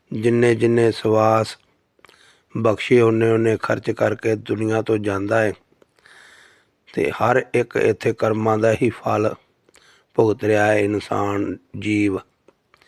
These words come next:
ਇਸ ਕਰਕੇ ਪਿਆਰਿਓ, ਜੋ ਕਰਮ ਹਨ, ਇਹਨੂੰ ਵੀ ਪਰਮਾਤਮਾ ਵਰਗੇ ਸਮਝ ਕੇ ਤੇ ਕੀਤੇ ਜਾਣ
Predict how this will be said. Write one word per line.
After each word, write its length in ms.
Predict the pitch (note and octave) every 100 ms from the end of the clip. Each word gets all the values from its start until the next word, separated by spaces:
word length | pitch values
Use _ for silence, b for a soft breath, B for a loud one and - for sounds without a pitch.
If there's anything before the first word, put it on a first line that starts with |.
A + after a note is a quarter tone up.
| b b b b b b -
ਇਸ 160 | A2+
ਕਰਕੇ 400 | - A2+ A2+ A2
ਪਿਆਰਿਓ, 640 | G#2 A2+ G#2+ G#2 G#2+ A2+ A#2+ B B B B B B B B B -
ਜੋ 240 | G#2+ B2
ਕਰਮ 420 | - A2+ A#2+ C#3 C3
ਹਨ, 260 | A#2 A2 G2+ - _ _ _ b b b b b -
ਇਹਨੂੰ 460 | B2 C3+ D#3 D#3+ E3
ਵੀ 60 |
ਪਰਮਾਤਮਾ 720 | E3+ C3 B2 A#2+ A#2+ C3 C#3
ਵਰਗੇ 560 | C3 A#2+ G#2+ A#2 A#2 - b b _ _ b b b b
ਸਮਝ 380 | - B2 C3+ C3+
ਕੇ 240 | B2+ A#2+
ਤੇ 180 | A#2 A#2
ਕੀਤੇ 400 | - A2+ A#2 A2+
ਜਾਣ 360 | A#2 A#2 A2+